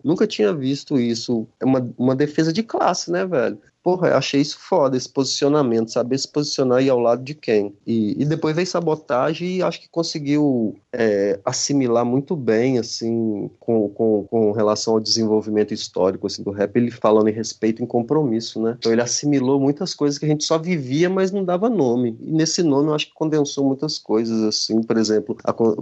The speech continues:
tudo que eu disse, a consciência crítica ou a resistência, tudo, acho que tá tudo condensado nessas palavras, assim, do Sabotagem, sabe?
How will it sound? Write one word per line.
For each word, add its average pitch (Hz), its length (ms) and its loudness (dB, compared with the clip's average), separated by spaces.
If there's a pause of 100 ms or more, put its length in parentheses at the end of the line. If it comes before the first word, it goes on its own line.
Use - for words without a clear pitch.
(100)
tudo 135 160 0
que 143 80 2
eu 120 60 4
disse, 110 280 0
a - 40 -4
consciência 107 440 0
crítica 113 420 -2
ou 104 260 4
a 98 40 -2
resistência, 104 600 -2
tudo, 127 200 -2
acho 127 140 0
que - 80 -6
tá 139 220 -2
tudo 220 360 0
condensado 190 760 0
nessas 160 260 -6
palavras, 139 480 0
assim, 127 300 -6
do 127 120 -16
Sabotagem, 123 520 0
sabe? 120 320 0